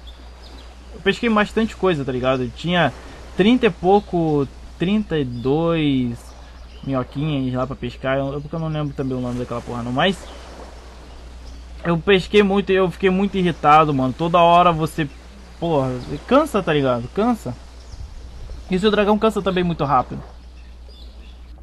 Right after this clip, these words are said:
Você vai ter que brincar com ele, ele vai cansar. Você vai ter que pegar algum item, ele tá cansado porque ele tá pegando um item contigo. Então, qualquer coisa que você faz, ele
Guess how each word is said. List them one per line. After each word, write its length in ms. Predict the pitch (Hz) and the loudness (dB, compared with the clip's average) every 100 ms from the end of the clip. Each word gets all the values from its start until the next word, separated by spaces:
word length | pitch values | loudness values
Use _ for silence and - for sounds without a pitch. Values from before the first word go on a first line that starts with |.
| - | -10
Você 160 | 151 156 | -4 2
vai 140 | 165 | 2
ter 100 | 185 | 2
que 80 | 175 | 2
brincar 340 | 170 175 175 | 2 2 2
com 140 | 170 190 | 2 2
ele, 100 | 202 | 4
ele 100 | 196 | 4
vai 140 | 196 | 2
cansar. 400 | 208 202 - 139 | 2 -2 2 2
Você 200 | 135 135 | 2 -2
vai 140 | 151 160 | -2 -2
ter 80 | 170 | -4
que 80 | |
pegar 240 | 160 165 165 | -4 0 2
algum 260 | 156 156 | 2 0
item, 300 | 160 196 208 | 0 0 0
ele 140 | 190 175 - | -4 -6 0
tá 160 | 170 | 0
cansado 460 | 170 185 170 175 175 | 2 -4 2 2 2
porque 240 | 175 170 | -2 -4
ele 100 | 170 | -4
tá 100 | 151 | -2
pegando 300 | 165 165 175 | -2 -2 0
um 60 | 170 | 0
item 180 | 156 - | -2 -4
contigo. 400 | 170 - 113 113 - - - - - - - | -8 -6 -8 -8 -16 -20 -18 -20 -20 -20 -2
Então, 240 | 190 196 180 | 2 2 0
qualquer 260 | - 233 240 | 0 0 2
coisa 200 | 226 220 | 0 0
que 80 | 196 | -4
você 240 | 202 208 | -2 -2
faz, 400 | 175 185 185 196 | -2 4 6 6
ele 240 | 185 185 | 0 -2